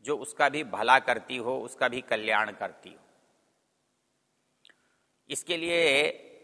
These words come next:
मूल चीज़ यह है कि हमारे मन में दुर्भाव नहीं होना चाहिए, हमारे मन में उसके प्रति बुरा करने की इच्छा नहीं होनी चाहिए, और हमारे शब्दों का जो उपयोग है, प्रयोग है,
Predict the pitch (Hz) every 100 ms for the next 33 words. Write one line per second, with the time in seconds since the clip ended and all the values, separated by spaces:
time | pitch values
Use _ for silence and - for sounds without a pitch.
0 | - _ _ _ _ _ _ _ 131 151
1 | 170 147 156 147 143 135 139 147 123 131
2 | 135 147 123 123 131 139 120 110 - 104
3 | 123 120 117 117 110 113 113 - 107 98
4 | 113 123 - - _ _ - 117 127 127
5 | 123 117 123 131 120 - 123 113 104 131
6 | 92 113 123 120 117 107 110 - - 117
7 | - 120 110 107 92 95 90 - - -
8 | _ _ _ _ _ _ _ _ _ _
9 | _ _ _ _ _ _ _ _ _ 151
10 | 170 123 135 139 156 - 127 113 139 139
11 | 143 139 135 - - - _ _ _ -
12 | 123 135 135 143 117 123 123 120 117 135
13 | 135 110 120